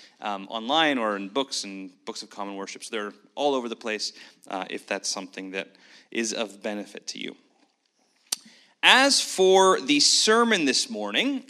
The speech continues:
uh, we turn our attention to the book of Exodus, which is, uh, going to serve today and in the weeks coming forward, um, as the basis for our sermons and for our preaching over the next few months.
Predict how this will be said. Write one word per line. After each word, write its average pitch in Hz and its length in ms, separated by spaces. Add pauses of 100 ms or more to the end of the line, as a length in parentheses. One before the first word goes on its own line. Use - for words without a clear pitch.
uh, 123 580 (600)
we 135 80
turn 220 340
our 175 160
attention 202 880
to 156 180
the 135 100
book 165 260
of 135 160
Exodus, 160 640
which - 140
is, 151 240 (400)
uh, 123 280
going 190 360
to 233 180
serve 190 680
today 180 640
and 143 160
in 143 160
the 127 80
weeks 156 260
coming 151 320
forward, 135 480 (320)
um, 113 380 (160)
as 135 220
the 131 120
basis 175 580
for 143 240
our 127 160
sermons 165 720
and 123 180
for 139 360
our 120 380
preaching - 640
over 120 220
the 127 60
next 120 220
few 131 180
months. 120 360